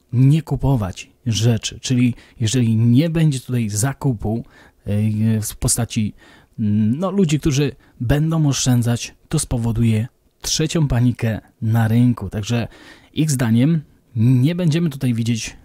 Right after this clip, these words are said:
w kolejnych miesiącach poprawy sytuacji. Kolejna informacja mówi o tym, że MoneyGram sprzedał około jedenaście przecinek trzystu tysięcy dolarów w X R P od początku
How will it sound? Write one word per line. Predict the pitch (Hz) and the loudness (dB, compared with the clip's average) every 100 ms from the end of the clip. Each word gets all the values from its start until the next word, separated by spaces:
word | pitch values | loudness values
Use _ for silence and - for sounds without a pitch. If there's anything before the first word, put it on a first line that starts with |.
| _ | _
w | - | -8
kolejnych | 117 113 120 160 147 | -4 0 2 2 0
miesiącach | 135 117 135 123 - | 0 0 -2 -4 -4
poprawy | 117 - 110 110 101 107 - _ - _ - | -4 -2 -2 -2 -2 -6 -8 _ -20 _ -10
sytuacji. | - 113 117 104 92 - - - | -4 -2 0 0 -2 -8 -12 -6
Kolejna | - 190 185 170 | 0 2 4 2
informacja | 143 143 143 135 | 2 2 2 2
mówi | 120 117 | 2 2
o | |
tym, | 127 123 | 2 0
że | 117 | 0
MoneyGram | 110 113 180 185 117 113 117 131 | 0 0 2 0 0 0 0 -2
sprzedał | - - 180 147 139 | -4 -4 -2 0 -2
około | - 135 | 0 0
jedenaście | 120 117 117 143 - | 0 0 0 0 -4
przecinek | 139 - 123 - | -6 -2 -2 -2
trzystu | - - 170 165 - 151 | -8 -8 -4 -4 -4 -4
tysięcy | 120 131 123 117 131 113 - - - - | -4 -2 0 0 -2 -4 -8 -18 -18 -4
dolarów | 117 113 113 110 95 | 0 2 2 0 -2
w | |
X | 107 - | -4 -4
R | 113 98 | -4 -2
P | 113 101 - - - - | -4 -4 -10 -20 -20 -14
od | - 170 - - _ - | -4 -4 -4 -20 _ -4
początku | 123 - 113 - 113 110 | -2 2 0 0 -2 -4